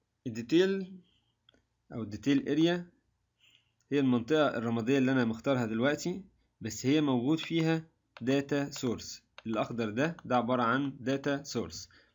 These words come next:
بزوده ازاي؟ بزوده هنا add data resource. يعني انا لو وقفت على detail area ودوست add data source، هيزود داتا سورس جديده. بس خلينا قبل ما نزود داتا سورس هنبدا نتعرف على اللي موجوده.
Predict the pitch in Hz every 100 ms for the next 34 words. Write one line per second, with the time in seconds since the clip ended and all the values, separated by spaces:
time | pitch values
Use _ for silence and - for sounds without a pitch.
0 | - 107 123 135 131 113 143 151 120 120
1 | 127 135 113 98 - 120 120 98 107 131
2 | 151 147 110 113 - 98 85 - _ _
3 | - 104 123 123 117 135 - 120 127 110
4 | - _ - _ - 113 120 139 127 101
5 | 85 - - 135 151 165 180 185 110 143
6 | - - - 131 113 101 127 120 - 165
7 | 165 123 113 104 139 147 156 120 123 120
8 | - 147 135 - 107 120 104 87 85 _
9 | _ _ _ _ - - 127 139 147 139
10 | 131 117 110 113 110 139 117 107 120 117
11 | - 156 175 - - 120 139 127 135 113
12 | 117 131 131 107 113 135 143 143 139 123
13 | 110